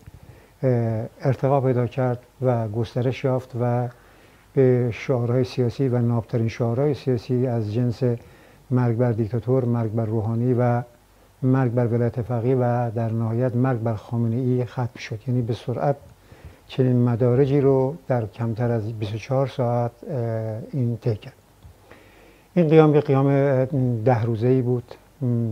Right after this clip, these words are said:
ده روز استمرار داشت، در ش-، به سرعت در، اه، سی و یک استان و به طور مشخص در صد و چهل یا صد و چهل و دو شهر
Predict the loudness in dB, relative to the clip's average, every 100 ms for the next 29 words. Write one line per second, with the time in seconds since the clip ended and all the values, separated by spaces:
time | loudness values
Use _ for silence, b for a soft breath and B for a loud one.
0 | -2 -2 0 0 -2 -2 -2 0 0 -2
1 | -4 -4 -4 -4 -6 -6 -2 0 -2 -4
2 | -6 -4 -2 -2 -4 -18 B B B B
3 | -4 0 0 0 0 0 -2 -4 -4 -4
4 | -4 0 2 4 2 2 -4 -4 -4 0
5 | 2 2 2 -2 -4 -2 -2 -2 -4 -4
6 | -2 -4 -4 -2 -2 -2 -2 -2 0 -2
7 | -2 -4 -4 -4 -2 0 -2 -2